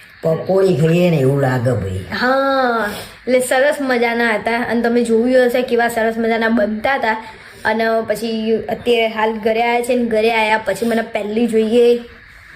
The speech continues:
Speaker 2: ચા.
Speaker 1: ચાય વાલે.
Speaker 2: ચા વગર આપણું મગજ ના ચાલે. પછી હવે બીજું કંઈ જ ખાવાનું નથી અમારે.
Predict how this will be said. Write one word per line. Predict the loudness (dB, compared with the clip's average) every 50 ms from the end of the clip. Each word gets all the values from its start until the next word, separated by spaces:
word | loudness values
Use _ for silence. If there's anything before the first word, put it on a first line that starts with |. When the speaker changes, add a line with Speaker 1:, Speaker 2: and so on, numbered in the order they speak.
| -20 -20 -20 -20 -20 -20 -20 -18 -16 -16 -16 -16 -18 -20 -20 -18 -14 -8 -4
Speaker 2:
ચા. | -4 -4 -4 -4 -8 -10 -12 -16 -18 -20 -20 -20 -20 -16 -12
Speaker 1:
ચાય | -10 -8 -6 -6 -6
વાલે. | -6 -6 -8 -8 -8 -10 -12 -14 -14 -12 -8 -4
Speaker 2:
ચા | -2 0 2 2 2 2
વગર | 2 2 2
આપણું | 0 0 0 0 0 0
મગજ | 0 0 0 2 2 2 4
ના | 4 2 2 0
ચાલે. | 0 0 0 0 0 0 -2
પછી | -4 -4 -8 -12 -8 -6 -4 -2 0 2 2 4 4 2 0 -2 -10 -16 -20 -16 -12 -6
હવે | -2 0 0 2 2 2 0
બીજું | 0 0 0 0 0 0
કંઈ | 0 0 0 0
જ | -2 -2
ખાવાનું | -2 -2 0 0 0 0 0 0 2
નથી | 2 0 0 -2 -2 -2 0
અમારે. | 0 0 0 0 0 -2